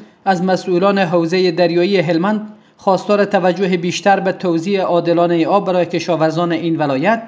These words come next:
و سایر مناطق جنوب غرب افغانستان هستند و می‌گویند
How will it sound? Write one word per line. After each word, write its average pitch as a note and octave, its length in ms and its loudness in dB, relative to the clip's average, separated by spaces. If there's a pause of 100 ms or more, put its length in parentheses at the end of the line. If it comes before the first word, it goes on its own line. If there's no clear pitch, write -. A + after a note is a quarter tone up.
(400)
و G3 100 2
سایر G#3+ 340 0
مناطق F#3 460 0
جنوب F3 380 -2
غرب E3+ 240 2
افغانستان E3 640 0
هستند E3+ 540 -2 (400)
و E3 80 -2
می‌گویند E3 640 0